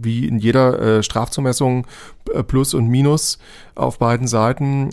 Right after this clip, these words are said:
was man sicherlich zu seinen Lasten rechnen musste und wie das auch, äh, von Mittelsdorf dargestellt hat, ist ein relativ hoher Schaden. Es ist ja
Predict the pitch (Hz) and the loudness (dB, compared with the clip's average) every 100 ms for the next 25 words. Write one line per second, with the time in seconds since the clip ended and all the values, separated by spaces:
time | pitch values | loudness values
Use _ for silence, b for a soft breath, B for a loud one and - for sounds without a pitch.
0 | - 110 117 135 117 110 123 127 113 - | -6 -4 -2 0 -2 -2 -2 -2 -2 -6
1 | - 113 110 107 104 - - 127 123 - | -10 -2 0 0 -2 -4 -4 -2 -2 -4
2 | - - 131 120 123 117 107 113 - 127 | -8 -8 -8 -4 -4 0 0 0 -2 -2
3 | 110 107 110 110 - - - - 104 101 | -2 -2 -4 -4 -4 -6 -6 -6 -4 -2
4 | 101 B B B 120 120 131 - 95 101 | -6 B B B -4 -2 -4 -4 -4 -4
5 | - 117 - 107 98 107 104 - 110 101 | -4 -4 -6 -6 -4 -4 -6 -8 -6 -6
6 | - 104 104 123 107 110 117 104 | -6 -6 -6 -6 -8 -8 -4 -4